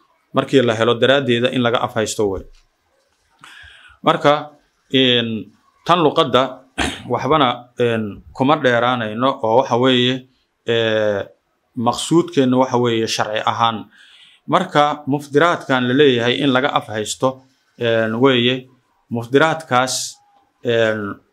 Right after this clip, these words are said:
arkaamta, arkaanta soonka marka, eh, culimada ay tirinayaan ayaa ugu horeeya waxa laga hadlo. Arkaantaaba waxa la yiraahdaa qofka waa inuu iska ilaaliyo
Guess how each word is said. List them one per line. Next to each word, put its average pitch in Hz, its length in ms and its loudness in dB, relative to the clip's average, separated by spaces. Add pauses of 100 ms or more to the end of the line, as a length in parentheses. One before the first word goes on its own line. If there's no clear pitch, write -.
(160)
arkaamta, 147 760 0
arkaanta 139 880 -2 (300)
soonka 120 840 0 (120)
marka, 131 440 0
eh, 110 260 0
culimada 120 460 0
ay 107 160 -2
tirinayaan 120 720 0 (500)
ayaa 127 540 2 (160)
ugu 127 160 0
horeeya 117 440 0
waxa 117 220 -2
laga 117 220 0
hadlo. 127 380 -2 (340)
Arkaantaaba 160 680 2
waxa 135 200 2
la 113 80 0
yiraahdaa 110 480 0 (960)
qofka 135 640 0 (600)
waa 127 320 2
inuu 180 240 0
iska - 300 -2
ilaaliyo 123 760 2